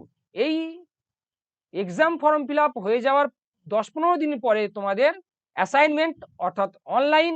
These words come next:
অ্যাসাইনমেন্ট এক্সাম তোমাদের শুরু হয়ে যাবে। তাই তোমরা মনোযোগ দিয়ে পড়াশোনা শুরু করে দাও। পরীক্ষা কিন্তু তোমাদের হবে, শিওর হবে, কেউ হতাশ হবে না। সমস্ত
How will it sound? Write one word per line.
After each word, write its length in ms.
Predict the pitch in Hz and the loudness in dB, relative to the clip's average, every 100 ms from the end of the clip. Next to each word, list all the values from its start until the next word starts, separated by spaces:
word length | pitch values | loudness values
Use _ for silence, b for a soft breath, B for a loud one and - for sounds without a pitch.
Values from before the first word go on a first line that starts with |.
| 277 | -2
অ্যাসাইনমেন্ট 460 | 240 277 269 262 247 | -2 -2 -2 -2 -2
এক্সাম 240 | 196 262 403 - _ _ _ - | 0 -2 -2 -10 _ _ _ -10
তোমাদের 240 | 196 254 247 | -6 -6 -6
শুরু 160 | 208 196 | -4 -2
হয়ে 160 | 170 127 | -2 -6
যাবে। 160 | 87 - _ _ _ _ | -8 -16 _ _ _ _
তাই 180 | 208 247 294 262 | 2 4 2 -2
তোমরা 220 | 254 262 262 - 214 | 0 0 0 -4 -14
মনোযোগ 300 | 185 240 302 262 | -6 -4 -2 -2
দিয়ে 120 | 277 262 | -4 -4
পড়াশোনা 280 | 220 226 262 - | -6 -4 -6 -6
শুরু 140 | 226 262 | -4 2
করে 160 | 294 285 | 4 4
দাও। 140 | 294 330 - _ _ - | 4 2 -2 _ _ -4
পরীক্ষা 320 | 247 285 320 302 | -4 0 0 0
কিন্তু 160 | 277 254 | -4 -6
তোমাদের 240 | 254 226 202 | -6 -4 -2
হবে, 180 | 202 254 311 - | -2 -2 -4 -6
শিওর 240 | - 285 277 | -6 0 0
হবে, 160 | 262 294 262 | 0 -2 -4
কেউ 120 | 262 202 | -6 -6
হতাশ 220 | 226 247 | -6 -6
হবে 140 | 262 262 | -6 -6
না। 60 | 277 349 _ _ _ - | -8 -10 _ _ _ -12
সমস্ত 280 | 220 262 | -8 -8